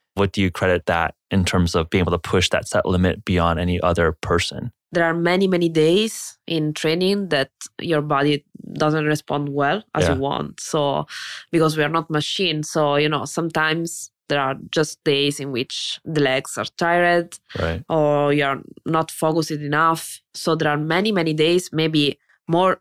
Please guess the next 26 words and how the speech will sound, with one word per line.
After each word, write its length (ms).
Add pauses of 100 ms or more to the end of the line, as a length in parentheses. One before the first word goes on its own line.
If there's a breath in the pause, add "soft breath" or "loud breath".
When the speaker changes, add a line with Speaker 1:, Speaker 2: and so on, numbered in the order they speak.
(140)
Speaker 2:
bad 280
days 560
than 260
good 200
days. 600 (1300 loud breath)
So 460
what, 220
what 180
to 100
do 200
in 240
case 360
of 220
a 160
bad 240
day? 480
Speaker 1:
Yeah. 360
Speaker 2:
Th-, 140
that's 280
really 180
difficult 500
answer 480
to 160
give 280
because 560
I'm 440